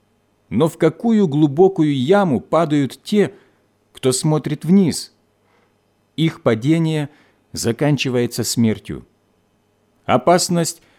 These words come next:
подстерегает христианина, если его душа покорилась лени и если он удалился от своего Бога. Пребывая во Христе, каждый христианин обретает безопасность.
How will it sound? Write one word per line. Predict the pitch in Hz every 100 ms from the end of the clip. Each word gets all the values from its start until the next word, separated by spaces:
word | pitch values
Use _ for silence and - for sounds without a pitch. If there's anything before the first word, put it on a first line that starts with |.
| _
подстерегает | 123 139 - 160 147 165 180 170
христианина, | - 147 - 143 143 185 185 76 - _ _ _ -
если | 85 131 202 - 170
его | 165 180
душа | 143 120 - 196
покорилась | 185 139 - 143 180 175 156 -
лени | 147 190 143 85 71 _ _ _
и | 156
если | 170 196 190 165 156 185
он | 190 151 - _ _
удалился | 170 135 139 151 202 131 - 73 64 _ _ _
от | - 120
своего | - 113 110 117
Бога. | 123 120 73 67 _ _ _ _ _ _ _ _ _ _ _ _ _ _ _ _ _ _ _ _ _ -
Пребывая | 139 147 165 170 147
во | 135
Христе, | 131 143 135 - 202 190 _ _ _ _ _ _ _
каждый | - 160 131 110
христианин | 104 101 98 - 131 131 185 208 -
обретает | 143 127 117 - 180 208 139
безопасность. | 131 131 - 98 82 - 67 - -